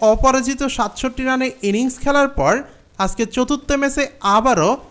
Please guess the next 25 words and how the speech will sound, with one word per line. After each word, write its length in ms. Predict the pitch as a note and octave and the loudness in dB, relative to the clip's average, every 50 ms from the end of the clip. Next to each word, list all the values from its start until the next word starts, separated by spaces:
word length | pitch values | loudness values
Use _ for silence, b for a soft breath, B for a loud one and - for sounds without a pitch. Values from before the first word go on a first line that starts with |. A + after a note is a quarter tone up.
| - - - | -20 -14 -6
ফিফটি 380 | - A3+ A#3 A#3 - - - C#4 | -2 -2 -2 -2 -2 -4 -4 -4
করলেন 380 | C4 C#4+ C4+ C4+ C4+ C#4+ D4 C#4+ B3+ | 0 2 0 2 2 2 0 0 0
তানজিদ 420 | C4 - E3+ E3 E3 E3 E3+ D#3+ - - | 0 0 0 0 0 0 -2 -4 -2 -2
তামিম। 280 | C#3 B2+ C3 B2+ A#2 A#2+ - b b b b b | -2 -2 -2 -4 -6 -8 -12 b b b b b
সাতটি 420 | b - G3 F#3 F3+ F#3 - - A3 - - | b 0 2 2 2 0 -2 -6 -6 -6 -4
চার 280 | - A#3 A3+ A#3 C4 C#4 C#4 - - | -2 0 2 4 2 2 0 -2 -4
এবং 180 | - G3 F#3 G#3 G#3+ | -4 -4 -2 0 0
একটি 260 | G#3+ G#3 G#3+ - B3 A3+ | -2 -2 -2 -4 -6 -4
ছয়ে 340 | - - C4+ B3+ G3 F3 A3 C#4+ C#4 B B B B B - | -2 0 0 2 2 2 0 -2 -6 B B B B B -4
চৌত্রিশ 460 | - B3 B3 B3 B3 - D4 C#4+ C4 B3 | 0 2 2 2 0 -2 -2 -2 -2 0
বলে 200 | B3 C#4 C#4 C#4 | 0 0 0 2
ফিফটি 380 | C4+ - C4 B3 - - - C#4+ | 2 2 0 0 -2 -2 -4 -2
করার 300 | C4+ C#4+ C#4+ C#4+ C#4+ C#4+ | 2 2 4 4 4 4
পর 300 | C#4 - - C#3+ C3 D#3 G#3+ C4+ B3+ b b b b b | 2 2 0 2 2 2 2 0 -4 b b b b b
শেষ 220 | b - B3 A#3+ - - - | b -2 0 0 0 0 -2
পর্যন্ত 360 | C4+ B3+ A#3 C4+ C4+ B3+ C4 C#4 C4 - | -2 -2 -2 -2 -4 -2 -2 -4 -2 0
সাঁইত্রিশ 440 | B3+ A3+ A3 A3 - B3+ C4+ C4 A#3 | 0 0 0 0 -2 -4 -6 -4 -2
বলে 220 | A3 B3+ C4 C4 B3+ F#3+ D#3 C#3+ - | 0 0 0 0 0 -4 -6 -4 -2
বাহান্ন 380 | F#3+ F#3+ G3+ A#3 A#3+ B3+ C4 C4+ C4+ | -2 0 2 0 2 2 2 2 2
রান 180 | C4+ C4 C4+ C4+ | 2 2 0 0
করে 200 | C4 G3 D#3 D#3+ G#3 B3 - B B B B - | -2 0 0 0 0 -2 -6 B B B B 0
আউট 320 | - F#3+ G#3+ B3 B3 - B3 | 2 2 4 2 2 0 2
হন 140 | C4+ C#4 C4+ A#3+ F3 | 2 2 2 0 -2
জুনিয়র 400 | - - A#3+ A3+ A3 F#3 D3+ - - | -2 -2 0 0 2 0 0 -2 -2
তামিম। 320 | - C3 A#2+ B2 B2 A#2+ | -4 -4 -4 -4 -6 -8